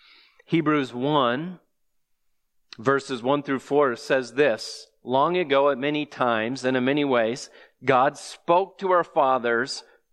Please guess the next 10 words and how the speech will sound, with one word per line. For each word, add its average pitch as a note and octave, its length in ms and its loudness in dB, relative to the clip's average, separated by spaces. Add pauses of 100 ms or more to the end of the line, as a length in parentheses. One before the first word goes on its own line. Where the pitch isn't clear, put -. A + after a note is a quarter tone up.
(160)
by C#3+ 440 2
the C3+ 140 -2
prophets." - 920 -2 (1300)
That's B2 180 -2
how C#3 120 0
God C#3 360 2
spoke - 480 -4
to D3+ 160 -2
his C#3+ 220 -2
people. E3 540 -6